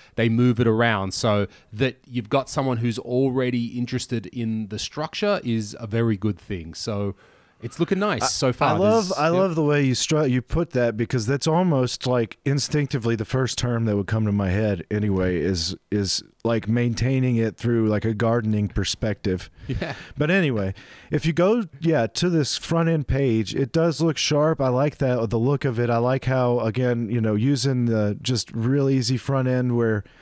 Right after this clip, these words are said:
Speaker 2: you've got the picture of the console, and then you can get into there. And like W-,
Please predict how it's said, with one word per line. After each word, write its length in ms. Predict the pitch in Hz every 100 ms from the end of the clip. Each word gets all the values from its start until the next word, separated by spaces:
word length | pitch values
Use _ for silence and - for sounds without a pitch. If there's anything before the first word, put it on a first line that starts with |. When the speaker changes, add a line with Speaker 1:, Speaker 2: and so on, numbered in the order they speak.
| - - -
Speaker 2:
you've 160 | 123 104
got 220 | 123 117
the 60 | 110
picture 360 | 147 143 139
of 80 | 120
the 80 | 120
console, 560 | 123 135 131 - 127
and 80 | 123
then 80 | 120
you 100 | 117
can 80 | 110
get 160 | 120
into 240 | 131 127 127
there. 460 | 120 127 127 110 - _ -
And 360 | 135 120 120 101
like 280 | 123 127 -
W-, 380 | 117 120 117